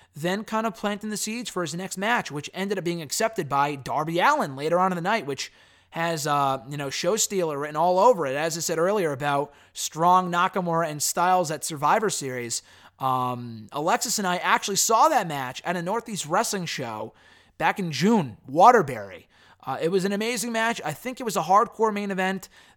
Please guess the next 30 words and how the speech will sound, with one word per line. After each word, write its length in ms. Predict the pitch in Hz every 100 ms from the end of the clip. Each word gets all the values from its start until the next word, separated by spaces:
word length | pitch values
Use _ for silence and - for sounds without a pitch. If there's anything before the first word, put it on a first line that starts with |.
| 135
That 220 | 131 254 311
was 140 | 214
the 60 | 202
match 280 | 185 185
where 100 | 170
Darby 440 | 147 175 196 175 165
Allin 300 | 214 214 160
actually 540 | 165 190 190 170 147 - _ _ -
handcuffed 540 | 208 302 254 175 147
himself 500 | 123 120 - 120 123
or 140 | - 143
put 300 | - 240 156
duct 260 | 240 277
tape 180 | 233 202
around 220 | 160 156
his 100 | 147
arms, 360 | 160 233 160 139
or 80 | 143
Jon 260 | 160 190
Moxley 400 | 185 196 214 156
did. 300 | 127 113 107 - - - _ _ _ -
They 160 | 240
did 160 | 233 285
the 80 | 277
exact 480 | 196 147 220 262 -
same 280 | 247 233
spot 440 | 220 - 202 208 - - _
from 220 | - 185
that 200 | 170 190
match. 400 | 214 226 247 -